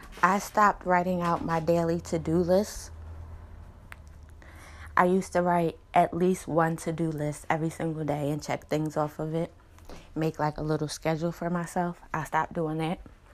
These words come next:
I have a wall calendar, and it's about to be October first,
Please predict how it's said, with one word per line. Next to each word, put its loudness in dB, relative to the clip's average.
I 8
have 4
a 0
wall 2
calendar, 0
and 0
it's 2
about 2
to 0
be 0
October 0
first, -2